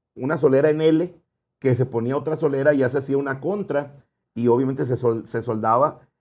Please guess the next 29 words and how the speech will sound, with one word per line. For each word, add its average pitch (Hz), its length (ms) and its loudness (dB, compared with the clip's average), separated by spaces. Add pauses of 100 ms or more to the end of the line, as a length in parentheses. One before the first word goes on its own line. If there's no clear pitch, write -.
(160)
y 123 200 -6
caía 120 720 4
la, 110 480 -4
la, 104 260 -2
en 104 140 -4
la 95 160 -2
contra 147 420 0
cort-, 117 260 -6
cortada 117 380 4
de 143 80 2
soldada 120 400 2
en 127 60 -2
el 113 80 -6
piso. - 400 -8 (180)
Entonces 131 260 2
hacía 131 200 0
un 139 80 -2
montón 135 340 -4
tanto 135 240 -2
así, 175 400 -4 (120)
así 120 280 -6
el, 139 100 -2
el, 104 220 -2
el, 95 200 -6
el 92 100 -10
copis, 139 380 -6
así 120 160 -8
el, 131 100 -2
el, 104 200 -6